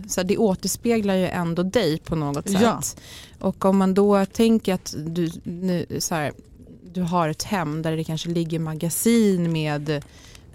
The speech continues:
Speaker 1: modeller och det kanske är, eh, någon tavla med den. Så det är viktigt att man liksom återspeglar lite olika kroppar, tycker jag.
Speaker 2: Ja.
Speaker 1: Så det är ju toppen.
Speaker 2: Jag håller verkligen
Speaker 1: Mm.
Speaker 2: med. Det är,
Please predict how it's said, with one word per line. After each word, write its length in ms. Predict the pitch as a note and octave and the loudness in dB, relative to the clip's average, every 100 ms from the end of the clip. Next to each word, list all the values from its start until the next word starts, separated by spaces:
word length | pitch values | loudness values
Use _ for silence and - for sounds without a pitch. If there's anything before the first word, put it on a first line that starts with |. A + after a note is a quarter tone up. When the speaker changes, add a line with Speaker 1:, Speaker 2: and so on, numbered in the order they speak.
| - - | -20 -4
Speaker 1:
modeller 1080 | F3 F3+ F#3+ G3+ G3 F#3 F3 D#3+ D#3+ D#3+ | 0 6 8 8 8 8 6 4 0 0
och 200 | D#3 D3+ D3+ - - - | 0 -2 -6 -16 -20 -12
det 80 | F3 | -4
kanske 300 | F#3+ F#3 E3+ | -2 0 0
är, 320 | E3+ E3+ D#3+ E3+ E3 F3 | 2 0 0 -2 -2 -4
eh, 140 | F3+ F3+ | -2 -2
någon 140 | F3 G3 | 2 0
tavla 540 | - A3+ G#3 F#3 F#3+ | 2 2 4 4 4
med 100 | F#3+ | 4
den. 320 | G3+ G3 F3+ | 4 4 2
Så 120 | F3 G#3+ | 2 4
det 80 | A3 | 4
är 20 | |
viktigt 280 | A3 - G3+ | 0 -2 -4
att 140 | F#3+ | -2
man 100 | F#3 | -4
liksom 200 | F3 E3+ - - - | -4 -8 -14 -20 -4
återspeglar 760 | A#3+ F#3+ - F#3+ - B3+ A3+ | -2 -2 -4 -10 -4 -4 -4
lite 160 | F#3 G3 | -4 -4
olika 240 | G3+ E3+ | -6 -6
kroppar, 300 | F#3+ C#4+ - - | -8 -10 -14 -14
tycker 220 | D#4 - - | -12 -8 -8
jag. 140 | F#3 - F3+ F#3 | -8 -10 0 6
Speaker 2:
Ja. 320 | C#4 F#4 C#3+ - | 6 6 -2 -4
Speaker 1:
Så 140 | - G#3+ | -6 -2
det 140 | A#3+ | 2
är 60 | C#4 | 0
ju 60 | |
toppen. 560 | D4 F4+ - - G#3 A3 | 0 -6 -4 -8 -6 -2
Speaker 2:
Jag 120 | F3+ | 0
håller 280 | F#3 A3 G#3 | 2 2 0
verkligen 460 | G3 A3+ F3 A3+ B3 | 2 2 4 4 2
Speaker 1:
Mm. 180 | F#3 G3 | 0 -2
Speaker 2:
med. 200 | D#3 C3+ - - - _ - - - - | -4 -6 -10 -20 -20 _ -20 -20 -20 0
Det 420 | G3+ G#3 G3 G3+ | 8 8 8 6
är, 220 | G3 F#3+ | 4 4